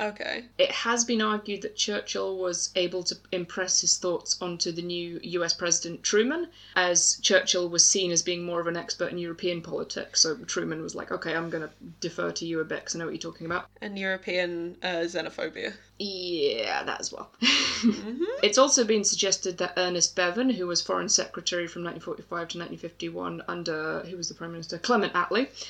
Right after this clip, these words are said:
Speaker 2: was a strong influence on U S politics, and he was key in Britain's participation in nato.
Speaker 1: Uh-huh.
Speaker 2: Uh, he was also really anti-communist, um, and apparently almost got into a fist fight with Soviet Foreign Minister
Speaker 1: Oh, jeez.
Speaker 2: Vyacheslav Molotov.
Speaker 1: <laughs>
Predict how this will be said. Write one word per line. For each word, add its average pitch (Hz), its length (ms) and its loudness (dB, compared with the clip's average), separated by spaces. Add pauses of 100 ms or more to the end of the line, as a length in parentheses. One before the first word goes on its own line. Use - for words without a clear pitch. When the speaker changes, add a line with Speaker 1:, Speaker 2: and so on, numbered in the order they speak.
(400)
Speaker 2:
was 185 260 0
a 180 40 8
strong 190 380 10
influence 170 500 0
on 175 140 -2
U 175 160 -2
S 170 100 -2
politics, - 920 -2
and 175 180 0
he 170 100 -4
was 170 260 -2
key 180 380 -2
in 170 120 -4
Britain's 165 720 0
participation 175 580 -2
in 170 160 -4
nato. 214 460 2 (200)
Speaker 1:
Uh-huh. 220 180 0
Speaker 2:
Uh, 180 120 8
he 214 160 8
was 185 160 8
also 180 280 4
really 175 440 4
anti-communist, 165 960 -2 (100)
um, 170 340 2
and 180 120 0
apparently 302 540 6
almost 208 380 2
got 196 220 0
into 185 360 2
a 175 40 -4
fist - 380 -2
fight 175 240 0
with 160 120 -4
Soviet 175 400 0
Foreign 175 280 -2
Minister 175 460 -4
Speaker 1:
Oh, 170 40 -4
jeez. 180 180 0
Speaker 2:
Vyacheslav 180 580 0
Molotov. 170 500 0 (260)
Speaker 1:
<laughs> 415 100 4